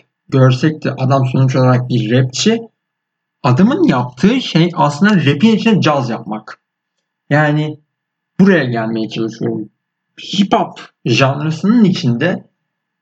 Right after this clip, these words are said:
şunları gördük. Evet, caz al-, caz altyapılarının üzerine şey yaptığımızı gördük. Yani şey yapan insanları gördük. Eğer rap yapan insanları gördük. Ancak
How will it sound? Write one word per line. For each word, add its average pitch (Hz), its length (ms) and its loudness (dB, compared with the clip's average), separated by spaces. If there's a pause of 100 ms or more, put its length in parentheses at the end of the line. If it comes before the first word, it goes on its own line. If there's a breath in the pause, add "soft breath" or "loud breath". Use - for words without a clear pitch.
(120)
şunları 202 480 4
gördük. 170 600 2
Evet, 139 280 -2
caz 160 380 -2
al-, 143 380 -4
caz 160 300 0
altyapılarının 135 720 -2
üzerine 160 560 2
şey - 180 0
yaptığımızı 147 460 0
gördük. 147 440 0
Yani 120 200 -4
şey 151 140 0
yapan 139 280 0
insanları 135 340 0
gördük. 120 320 0
Eğer 120 220 -2
rap 156 140 0
yapan 135 240 -2
insanları 139 340 0
gördük. 131 580 0 (720)
Ancak 202 640 0